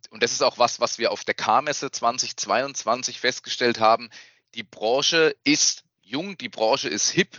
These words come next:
die kann auch was, die Branche. Und, ähm, man muss auch sagen,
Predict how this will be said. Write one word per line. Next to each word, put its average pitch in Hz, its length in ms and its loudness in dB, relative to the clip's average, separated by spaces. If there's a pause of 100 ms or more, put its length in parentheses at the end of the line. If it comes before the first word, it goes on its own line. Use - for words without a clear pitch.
(140)
die 110 80 -12
kann 151 280 -2
auch 170 260 -4
was, 160 220 2
die 160 120 -18
Branche. 175 560 -4
Und, 131 400 -10
ähm, 120 220 4
man 120 140 -4
muss 131 200 -10
auch 92 100 0
sagen, 120 460 2